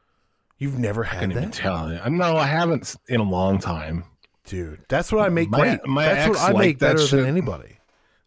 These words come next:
Speaker 2: Yeah, my ex liked that powdery shit and hated the one that I like, so we ate that one the whole time fucking we dated, so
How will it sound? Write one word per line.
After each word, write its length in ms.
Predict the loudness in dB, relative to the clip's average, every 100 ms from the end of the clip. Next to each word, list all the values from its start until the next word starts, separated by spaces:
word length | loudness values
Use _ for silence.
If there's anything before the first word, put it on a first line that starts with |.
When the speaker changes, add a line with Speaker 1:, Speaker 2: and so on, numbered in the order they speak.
| -18 -8
Speaker 2:
Yeah, 180 | -4 -2
my 180 | 0
ex 260 | 2 0 0
liked 180 | -2 0
that 160 | -4 -2
powdery 400 | 0 2 2 0
shit 320 | -2 -2 -4 -10 -20 -20 -20 -20 -20 -20 -14 -4
and 320 | -2 -2 -4
hated 340 | -4 0 0 0
the 80 | 0
one 180 | 2
that 120 | 2 2
I 140 | 0
like, 300 | 0 -4 -6
so 180 | -2 0
we 200 | 0 -2 -6 -20 _ _ _ _
ate 200 | -6 -2
that 220 | -2 -2
one 120 | 2 2
the 80 |
whole 200 | 2 -2
time 260 | 0 0 0
fucking 340 | 0 -4 0
we 100 | 0 0
dated, 300 | -2 -2 -4
so 300 | -2 -4